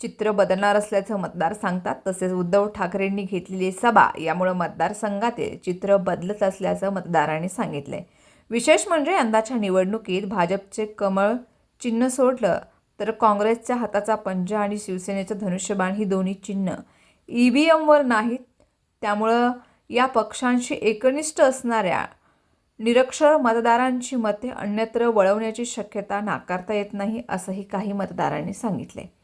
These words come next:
कर्मयोगी आप्पासाहेब काडादी, सहकार महर्षी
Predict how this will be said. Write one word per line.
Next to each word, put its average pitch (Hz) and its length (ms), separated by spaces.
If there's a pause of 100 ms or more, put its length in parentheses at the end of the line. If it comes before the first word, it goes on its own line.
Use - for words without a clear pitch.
(540)
कर्मयोगी 254 600
आप्पासाहेब 220 680 (100)
काडादी, 185 540
सहकार 196 480
महर्षी 190 640